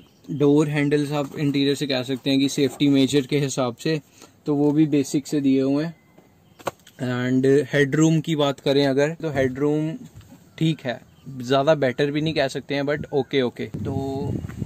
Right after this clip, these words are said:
ये तो था back के regarding। Back space, अब चलते हैं boat space की ओर, और boat space कितनी ज़्यादा, कितनी है, कितनी नहीं, तो वो भी चेक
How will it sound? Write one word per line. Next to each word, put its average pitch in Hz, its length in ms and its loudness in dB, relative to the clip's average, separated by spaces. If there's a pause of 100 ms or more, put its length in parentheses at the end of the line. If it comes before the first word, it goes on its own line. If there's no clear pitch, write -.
ये 147 200 -8
तो 160 140 -10
था 147 180 -8
back 127 260 -6 (800)
के 143 100 -12
regarding। 131 480 -10 (800)
Back 131 240 -8
space, - 420 -18
अब 135 160 -18
चलते 131 240 -16
हैं 135 180 -14
boat 127 220 -14
space 135 380 -8
की 135 80 -16
ओर, 139 160 -18 (460)
और 127 200 -8 (100)
boat 131 240 -10
space 143 500 -12
कितनी - 280 -6 (200)
ज़्यादा, 117 280 -10 (240)
कितनी 143 360 -8
है, 139 140 -12
कितनी 127 340 -16
नहीं, 127 200 -16 (100)
तो - 60 -14 (100)
वो 123 120 -10
भी 120 60 -8
चेक 107 200 -18